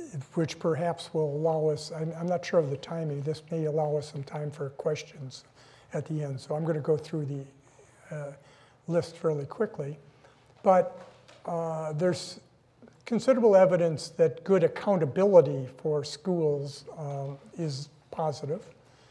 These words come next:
that having a good accountability system that holds schools responsible for results has positive impacts on learning.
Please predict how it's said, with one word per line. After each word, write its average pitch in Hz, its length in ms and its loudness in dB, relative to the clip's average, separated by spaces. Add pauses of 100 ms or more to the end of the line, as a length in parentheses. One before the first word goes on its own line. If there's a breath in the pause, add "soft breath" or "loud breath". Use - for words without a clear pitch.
(120)
that 160 120 -4
having 156 200 -2
a 151 60 -2
good 160 220 2
accountability 160 760 0
system 151 480 -6
that 139 100 -6
holds 160 380 0
schools 151 460 -4
responsible 165 880 -2 (400 loud breath)
for 160 220 2
results 151 720 4 (380 soft breath)
has 151 540 -4 (100)
positive 156 560 -2
impacts 156 680 -8 (240)
on 147 480 -6 (300)
learning. 151 400 -4